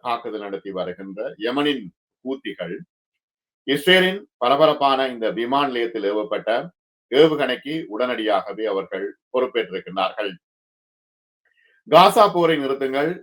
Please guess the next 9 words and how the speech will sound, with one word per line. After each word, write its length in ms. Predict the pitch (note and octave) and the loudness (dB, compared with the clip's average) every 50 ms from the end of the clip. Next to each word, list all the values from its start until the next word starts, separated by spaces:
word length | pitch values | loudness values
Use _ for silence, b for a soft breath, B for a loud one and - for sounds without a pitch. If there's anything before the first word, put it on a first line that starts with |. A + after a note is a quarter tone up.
| - _ _ | -16 _ _
இஸ்ரேல் 400 | - A2 G#2+ - D3+ D3+ D3+ C#3+ | -10 -10 -6 -2 0 0 0 0
மீது 200 | C#3 C#3 C#3 C#3 A#2+ | -2 -4 -4 0 0
ஏவுகணை 400 | A#2+ C3 C3 C3 B2+ B2 B2 A#2+ A#2 | 0 0 0 0 -2 -2 -4 -4 -2
தாக்குதலை 460 | A#2+ A2 A2 A2 A#2 A2+ A2+ A#2 A#2 A#2 | 0 0 0 0 -2 -4 -4 -4 -4 -2
தாங்கள் 340 | A#2 A2 A2 G#2+ G#2+ G#2 | -2 -2 -2 -2 -4 -4
நிறுத்துகின்றோம்" 720 | G#2 A#2 B2 C3 - C3 A2+ A#2 G#2+ G2+ A2 A#2 B2 C3 C3 - _ | -4 -4 -4 -4 -4 -4 -4 -4 -4 -2 0 0 0 -2 -6 -14 _
என்று 280 | - G#2+ G#2+ G2 G#2+ G#2+ | -10 -10 -8 -4 -2 -2
அவர்கள் 380 | G#2+ G2+ F#2+ F#2 G2+ F#2+ F2 - | -2 -2 -2 -4 -6 -8 -8 -4
குறிப்பிட்டார்கள். 640 | A#2+ C3 C3 B2+ A2+ - G2 F2 F2 - F#2+ B2 | -4 -4 -2 -2 -2 -2 0 -2 0 -4 -8 -8